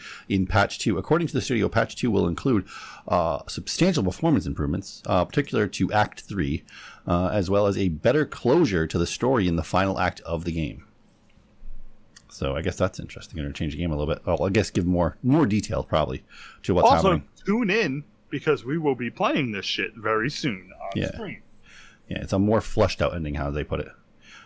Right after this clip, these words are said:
Speaker 1: In addition, the studio will be aiming to fix issues regarding certain events in the world not triggering, or cases where players have reported being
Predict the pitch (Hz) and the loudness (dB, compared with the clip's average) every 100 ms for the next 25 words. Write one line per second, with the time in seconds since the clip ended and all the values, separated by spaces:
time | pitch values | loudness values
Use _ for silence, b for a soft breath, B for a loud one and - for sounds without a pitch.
0 | - 104 104 123 127 104 120 110 98 92 | -2 2 2 2 0 0 2 4 4 2
1 | 92 - 127 165 156 120 104 92 117 - | 0 -2 0 2 4 2 0 -2 -4 -4
2 | 123 - 110 - 95 95 80 95 139 117 | -4 -4 -2 2 2 2 0 2 2 2
3 | 90 - 107 107 95 90 - 147 156 131 | -2 -4 -4 0 0 -2 -2 0 2 2
4 | 90 90 85 87 101 - - 85 78 80 | 4 4 4 4 2 0 -2 -2 0 -2
5 | B B B B - 104 95 - 117 131 | B B B B 0 2 2 0 0 0
6 | 101 92 92 - 98 98 - - 131 131 | 2 2 2 2 2 2 -2 2 2 2
7 | 90 - 98 92 76 117 131 127 | 0 -2 0 0 -2 0 0 -2